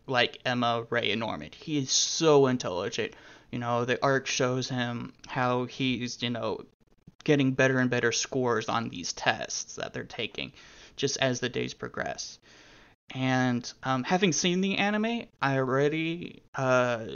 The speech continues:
knew that what Phil does. However, rereading it through the manga, it's still just quite amazing how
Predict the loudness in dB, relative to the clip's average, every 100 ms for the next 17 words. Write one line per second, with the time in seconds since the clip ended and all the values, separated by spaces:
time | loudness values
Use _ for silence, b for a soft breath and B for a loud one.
0 | -8 -6 -2 0 0 0 -4 -6 -4 2
1 | 2 0 _ _ _ _ -20 -4 6 6
2 | 6 0 -6 0 4 4 2 -4 -10 b
3 | b b b b b 0 4 4 6 4
4 | 4 2 0 0 0 2 2 0 -2 -2
5 | -4 -4 -6 0 0 0 -2 -2 0 -2
6 | -4 -6 -4 -4 0 4 4 4 -2 -6
7 | -2 0 0 0 2 2 2 -2 -4 0
8 | 4 4 2